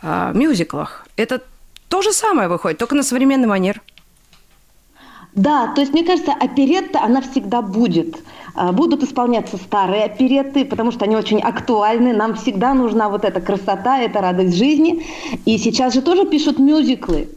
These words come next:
Speaker 2: Это даже очень, ну, вполне популярно. То есть всегда будет нужна такая музыка, простая, понятная, от которой просто хорошее настроение. А потом бывает настроение послушать что-то серьёзное, философское, а бывает вот такое. То есть всё нужно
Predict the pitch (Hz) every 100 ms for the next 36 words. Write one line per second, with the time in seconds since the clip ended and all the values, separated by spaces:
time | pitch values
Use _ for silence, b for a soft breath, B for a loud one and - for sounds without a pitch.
0 | - - - - 170 180 185 214 - 339
1 | 339 359 262 202 170 165 - 196 208 240
2 | 233 220 262 240 202 180 240 240 269 214
3 | 294 269 254 254 240 233 240 247 240 240
4 | 233 220 190 175 170 175 196 190 - 285
5 | 294 294 185 247 277 240 196 214 240 285
6 | 277 226 233 320 311 294 294 285 - 311
7 | 262 185 165 - B 320 B 196 254 415
8 | 392 247 196 185 190 180 185 214 247 214
9 | 180 185 214 254 - - 226 - - 277
10 | 202 196 202 196 269 254 254 226 - 185
11 | 180 185 269 269 B 190 185 214 311 269
12 | 330 - 403 - 285 247 240 240 240 -
13 | 403 381 269 175 170